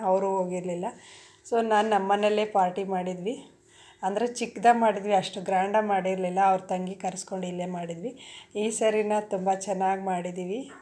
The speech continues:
So, ನಮ್ಗಂತೂ ಸುಸ್ತಾಗಿತ್ತು, ಯಾಕಂದ್ರೆ ಟೈಮ್ ಹೋಗ್ತಾ ಇತ್ತೇ ಗೊತ್ತಾಗಿರ್ಲಿಲ್ಲ. ಎಲ್ಲ ಮಕ್ಕಳೆಲ್ಲ ಸಖತ್ತು ಡ್ಯಾನ್ಸ್ ಮಾಡೋಕ್ಕೆ ಅಂತ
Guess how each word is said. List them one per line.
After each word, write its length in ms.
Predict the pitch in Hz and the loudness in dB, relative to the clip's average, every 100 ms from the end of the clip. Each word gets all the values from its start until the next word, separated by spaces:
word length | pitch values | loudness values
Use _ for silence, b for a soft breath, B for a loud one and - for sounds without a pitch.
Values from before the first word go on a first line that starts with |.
| _ _ - - - _ _ _ _ _ _ b b b b b - | _ _ -20 -20 -20 _ _ _ _ _ _ b b b b b -4
So, 260 | 202 202 | 0 0
ನಮ್ಗಂತೂ 640 | 196 185 190 202 196 202 196 | 0 -2 2 0 0 -4 -4
ಸುಸ್ತಾಗಿತ್ತು, 840 | 202 175 - 196 190 196 190 190 | -6 -10 -2 0 0 -4 -4 -2
ಯಾಕಂದ್ರೆ 500 | 185 180 185 185 190 | -2 -2 -4 -2 -2
ಟೈಮ್ 380 | 190 185 190 214 | -2 -4 -4 -2
ಹೋಗ್ತಾ 400 | 208 196 202 214 | -2 -2 -2 -2
ಇತ್ತೇ 320 | 202 202 220 | -2 -4 -6
ಗೊತ್ತಾಗಿರ್ಲಿಲ್ಲ. 720 | 190 185 185 185 190 185 185 190 | -4 -4 -2 -4 -4 -4 -4 -4
ಎಲ್ಲ 280 | 180 180 | -4 -4
ಮಕ್ಕಳೆಲ್ಲ 500 | 185 180 180 190 190 | -4 -4 -6 -8 -6
ಸಖತ್ತು 580 | 190 185 - 190 185 202 | -6 -8 -8 -8 -6 -6
ಡ್ಯಾನ್ಸ್ 400 | 185 180 185 - | -6 -6 -8 -10
ಮಾಡೋಕ್ಕೆ 460 | 185 180 185 180 185 | -8 -8 -8 -10 -10
ಅಂತ 180 | 185 | -10